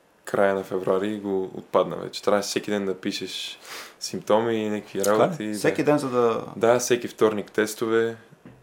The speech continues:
Speaker 1: а, П С Р тестове. Но мина всичко сега. Последния месец беше супер. Все едно няма covid там вече.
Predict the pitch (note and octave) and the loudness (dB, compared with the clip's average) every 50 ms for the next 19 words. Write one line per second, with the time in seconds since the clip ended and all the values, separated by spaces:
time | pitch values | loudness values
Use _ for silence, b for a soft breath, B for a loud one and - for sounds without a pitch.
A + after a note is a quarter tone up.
0 | _ _ _ _ - - G2 G2 F#2+ F#2+ F#2+ F#2 - - - - - - - - | _ _ _ _ -10 -8 -6 -6 -6 -8 -8 -10 -10 -12 -12 -14 -16 -18 -18 -14
1 | - - - F#2+ F#2 - - F#2+ F#2+ - - - F#2+ G2 G#2 G#2+ A2 A#2+ - _ | -12 -8 -6 -6 -6 -4 -4 -4 -4 -4 -4 -8 -8 -8 -8 -10 -12 -14 -18 _
2 | _ _ B B B B B B B B B _ _ _ - - G#2+ A2 A2 A2 | _ _ B B B B B B B B B _ _ _ -12 -8 -6 -4 -2 -2
3 | G#2+ G#2+ G#2+ G#2+ A2+ A#2 A2+ A2+ G#2+ - - G2+ - - - - - - G2 F#2+ | -2 -4 -4 -4 -4 -4 -2 -4 -4 -6 -10 -14 -14 -14 -16 -12 -6 -4 -2 -2
4 | F#2+ F2+ - - _ _ _ _ _ _ _ _ _ - - - A#2 G#2+ G#2+ G2 | -2 -4 -6 -12 _ _ _ _ _ _ _ _ _ -6 -2 -2 0 0 0 0
5 | G2+ G#2 G#2 G#2+ G2 F2+ G2+ G2 - - G2 G2+ G2+ G2+ G2 F#2+ - _ _ - | 0 -2 -2 -4 -4 -2 -2 -2 -2 -4 -4 -2 -2 -4 -6 -8 -12 _ _ -16
6 | - - - - - - - - _ _ _ _ _ _ _ _ _ - - A2+ | -10 -10 -10 -8 -8 -10 -12 -12 _ _ _ _ _ _ _ _ _ 2 4 4
7 | G#2+ G#2 G2 G2+ G2 F#2+ F#2 - - - E2+ - - - - - F2 F#2 F#2 F#2+ | 4 4 2 -2 -2 -2 -4 -6 -8 -8 -8 -8 -10 -12 -12 -12 -10 -10 -14 -16
8 | - - | -16 -20